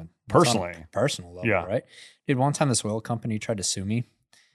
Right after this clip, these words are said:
Speaker 1: on a personal <laughs> level for gross negligence. I was, like, twenty-five years old, and I was like, "You guys understand that I don't have any money, right?" And that was the end of that lawsuit. I don't know if that works out for the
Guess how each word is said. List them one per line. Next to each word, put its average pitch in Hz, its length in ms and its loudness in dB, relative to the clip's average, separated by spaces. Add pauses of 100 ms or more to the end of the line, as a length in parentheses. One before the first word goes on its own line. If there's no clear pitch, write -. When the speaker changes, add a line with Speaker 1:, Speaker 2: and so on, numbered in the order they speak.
(240)
Speaker 1:
on 104 80 2
a 90 40 -2
personal 101 400 0
<laughs> - 20 2
level 107 340 4
for - 180 -6
gross 107 320 0
negligence. 123 720 2
I - 480 -16
was, 113 80 0
like, 95 160 0
twenty-five 98 480 -2
years 92 220 -6
old, 90 180 -2
and 92 100 -4
I 95 80 -2
was 92 120 -4
like, 92 140 -2
"You 92 60 -6
guys 110 240 2
understand 98 460 -2
that 87 80 -10
I 92 60 -6
don't 98 160 -2
have 98 180 0
any 92 140 -4
money, 92 340 -2
right?" 104 320 2 (160)
And 90 360 -4 (120)
that 101 120 0
was 92 140 -4
the 92 100 -8
end 90 120 -6
of 87 80 -12
that 90 160 -12
lawsuit. 90 440 -8 (560)
I - 60 0
don't 98 80 2
know 95 40 0
if 90 80 -10
that 92 100 -4
works 90 200 -4
out 90 120 -4
for - 100 -10
the 87 120 -10